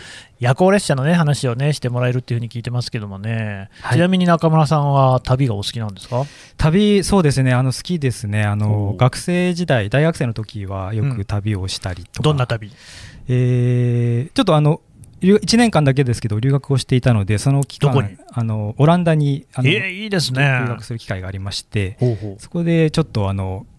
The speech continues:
Speaker 2: 周辺を旅したり
Speaker 1: うーん。
Speaker 2: をしてました。はい。
Speaker 1: じゃあ、ヨーロッパの国々なんかを。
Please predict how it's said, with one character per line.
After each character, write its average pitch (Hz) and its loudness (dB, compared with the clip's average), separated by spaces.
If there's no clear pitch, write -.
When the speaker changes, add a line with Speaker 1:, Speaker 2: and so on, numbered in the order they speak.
Speaker 2:
周 123 -2
辺 113 2
を 101 -2
旅 101 -4
し - -6
た 90 -10
り 90 -18
Speaker 1:
う 135 0
ー - 0
ん。 139 0
Speaker 2:
を 139 6
し 135 2
て 135 0
ま 131 0
し - -10
た。 - -14
は - -4
い。 - -2
Speaker 1:
じ 147 4
ゃ 143 6
あ、 135 6
ヨ 135 6
ー - 6
ロ 135 6
ッ 131 2
パ 120 0
の 107 -4
国 120 -4
々 110 -4
な 101 -12
ん 101 -14
か 95 -10
を。 90 -16